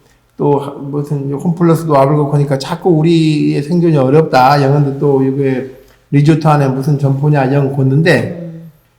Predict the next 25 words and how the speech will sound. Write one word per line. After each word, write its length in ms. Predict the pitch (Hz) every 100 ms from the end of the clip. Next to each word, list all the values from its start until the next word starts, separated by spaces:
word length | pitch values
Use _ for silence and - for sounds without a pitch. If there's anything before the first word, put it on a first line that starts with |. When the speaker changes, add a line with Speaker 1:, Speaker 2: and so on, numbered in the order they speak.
| _ _ -
Speaker 1:
이제 80 | 143
내가 200 | 151 143
입장들을 640 | 143 - 165 156 151 143
들어보니까 500 | 147 160 147 143 139
이런 260 | 135 160 156
입장이 360 | 131 147 131
있어. 260 | 123 117 117 - 120
외국 280 | 147 156
가보면은 920 | 147 135 139 135 135 151 120 - - - _ _ 139
리조트 360 | 143 147 147
안에는 400 | 147 139 135 127
당연히 500 | - - 170 196 196
쇼핑타운이 680 | 160 165 160 151 160 151 127
이신다. 800 | 127 151 127 120 131 127 110 - - _ _ _
그리고 180 | 139 135
관광객들이 560 | 139 165 185 175 180 170
오면은 400 | 156 175 170 156
거기랑 340 | 151 160 151
존만 280 | 151 165 160
자지 200 | 156 156
말고 260 | 156 143 135
뭐, 320 | 139 143 147
사갈 340 | - 214 190 180
거 100 | 190
아니냐. 640 | 135 131 147 127 113